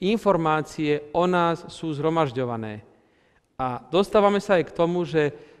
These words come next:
kto a za akých podmienok vôbec môže zasiahnuť do nášho práva na súkromie. E, pokiaľ ide o, e,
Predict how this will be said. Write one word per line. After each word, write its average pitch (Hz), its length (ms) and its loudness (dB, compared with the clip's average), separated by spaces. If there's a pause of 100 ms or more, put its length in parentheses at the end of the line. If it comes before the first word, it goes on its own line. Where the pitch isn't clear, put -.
kto 208 800 2
a 147 80 2
za 185 260 4
akých 190 240 -2
podmienok 170 400 0
vôbec 160 300 0 (100)
môže 156 380 0
zasiahnuť 165 1000 0
do 151 160 -2
nášho 185 300 2
práva 160 340 4
na 165 160 0
súkromie. 123 640 -4
E, - 40 -20 (1700)
pokiaľ 214 400 4
ide 220 320 2
o, 170 140 6 (1900)
e, 117 120 -6